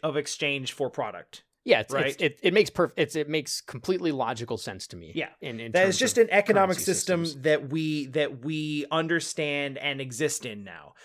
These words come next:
Speaker 1: The
Speaker 2: Yeah.
Speaker 1: paper that your bills are printed on, or the ones and zeros that say you have such amount in your, in your bank account app,
Speaker 2: Mm-hmm.
Speaker 1: do not inherently have value, but there is a whole system built around their implied value where you can exchange it for goods and services.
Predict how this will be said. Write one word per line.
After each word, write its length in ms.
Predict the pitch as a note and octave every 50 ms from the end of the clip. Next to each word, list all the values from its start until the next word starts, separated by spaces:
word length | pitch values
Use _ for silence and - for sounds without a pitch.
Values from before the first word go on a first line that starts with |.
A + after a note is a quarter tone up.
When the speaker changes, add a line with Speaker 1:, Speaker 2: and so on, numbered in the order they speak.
| - - _ -
Speaker 1:
The 100 | D3 D3
Speaker 2:
Yeah. 100 | - -
Speaker 1:
paper 440 | - G#3+ A#3+ A#3 - B3 A#3+ A#3+ A3+
that 200 | E3 F#3 E3+ -
your 120 | E3+ F3 F3+
bills 460 | D3+ A#2+ E3+ F3+ F#3 F#3 F3+ E3 C#3+
are 80 | E3 D3
printed 400 | - - E3+ E3 D#3 - D3 B2+
on, 320 | B2 A2 G#2+ G2+ G#2 A2 _ _ _ _ _ _
or 160 | - C#3+ D3 D3
the 100 | D3 D3
ones 440 | C#3+ C#3 D3 E3+ F#3 F#3+ F#3 D3+
and 120 | E3 F#3 D#3+
zeros 520 | C3 C3+ D#3+ E3 D#3+ D#3 D3 C#3+ C#3 B2
that 120 | C3 C#3 -
say 200 | - - D3 C#3+
you 240 | C#3 C3 C#3 D3
have 360 | C#3+ C#3 D3 C#3+ C#3 B2+ B2 B2+
such 380 | - - - E3+ D#3 D3 -
amount 400 | E3+ D3 C3+ C#3 C#3+ C#3 C3+ -
in 180 | - C#3 C3 C3
your, 340 | C3 B2+ C3 B2+ B2 A#2 -
in 240 | - C#3 C#3 C3+
your 260 | C3 B2+ B2+ B2+ B2+ A#2+
bank 340 | A2+ G#2+ - C#3+ D3+ D3
account 340 | D3+ B2 - C3+ A#2 A2 -
app, 300 | - A#2 G2+ G#2 - - - _ _ _ _ _ _ _ _ -
Speaker 2:
Mm-hmm. 280 | C#3+ C3+ G#2 B2 A#2+ A2+
Speaker 1:
do 220 | - - F3+ F#3
not 280 | F3+ F#3 G3 F#3+ - -
inherently 560 | F3 E3+ C#3+ D3+ D#3+ D#3+ D#3+ D3+ B2+ D3 C#3+
have 220 | C3+ C#3+ C#3 B2
value, 580 | A#2 D#3 F#3+ F#3+ E3+ D3 C3+ B2 B2 A2+ A2 A2+ - _ _ _ _ _ _ -
but 220 | D#3 D3 C#3 A#2
there 240 | B2+ D#3+ D#3 D#3 D#3
is 140 | D3+ C3+ C3
a 100 | C#3+ C3
whole 240 | - F3 G3+ G#3+
system 500 | G#3 G3+ - F#3 F3 F3 - E3+ D#3+ D3+
built 260 | B2+ D#3 D3+ D3 C#3+ D#3
around 340 | C3+ C3 C#3 C3+ C#3 C3+
their 160 | C3 C3 B2+ B2+
implied 500 | B2 A#2 - - G3+ G3 G3+ G3 F3 C#3+
value 460 | C3 D3 C#3+ C#3 C#3 C#3 B2+ C3 C3
where 200 | B2 A#2+ C3 B2+
you 160 | B2+ B2+ B2+
can 120 | B2+ D3+
exchange 420 | B2+ B2+ - - - E3 D#3 D#3 C#3+
it 60 | D3+
for 140 | C3+ - C3
goods 240 | A#2+ C3 A#2+ - -
and 80 | A#2
services. 640 | - B2 G#2+ G2+ F#2 G2 - - - - - -